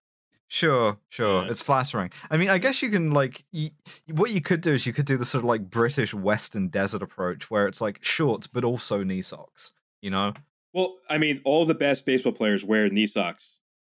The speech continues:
Speaker 1: Really?
Speaker 2: That, like, I, well, the coolest and best ones, by my
Speaker 1: Hmm.
Speaker 2: opinion, are the ones
Speaker 1: Okay.
Speaker 2: that also wear knee socks. Um,
Speaker 1: No, I trust your opinion on this. I know
Speaker 2: Yeah.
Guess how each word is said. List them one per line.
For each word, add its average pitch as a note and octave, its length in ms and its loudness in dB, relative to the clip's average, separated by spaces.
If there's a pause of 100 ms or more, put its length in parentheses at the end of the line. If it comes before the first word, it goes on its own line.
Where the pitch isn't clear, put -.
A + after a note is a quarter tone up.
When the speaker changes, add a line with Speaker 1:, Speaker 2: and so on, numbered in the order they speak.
(240)
Speaker 1:
Really? C3 460 -2
Speaker 2:
That, C3 240 -4
like, C3+ 260 0 (200)
I, B2+ 180 0 (260)
well, A#2+ 400 2
the C#3+ 120 2
coolest D#3 400 4
and B2+ 100 2
best C3 220 0
ones, G#2+ 340 0 (100)
by A2 140 0
my A2 220 2
Speaker 1:
Hmm. B2+ 80 0
Speaker 2:
opinion, F#2 340 -6 (400)
are A#2 80 -6
the A2 80 -2
ones A2 180 0
Speaker 1:
Okay. A#2 80 0
Speaker 2:
that - 60 0
also B2+ 280 2
wear A2+ 180 4
knee G#2+ 180 2
socks. F#2 520 -8 (200)
Um, G2 200 -14
Speaker 1:
No, B2 80 -4
I G3+ 100 0
trust A#3+ 280 0
your A2 80 4
opinion G#2+ 340 -2
on D#2+ 160 -10
this. E2+ 220 -14
I A2 80 -6
know A2+ 140 -4
Speaker 2:
Yeah. F#2 160 -6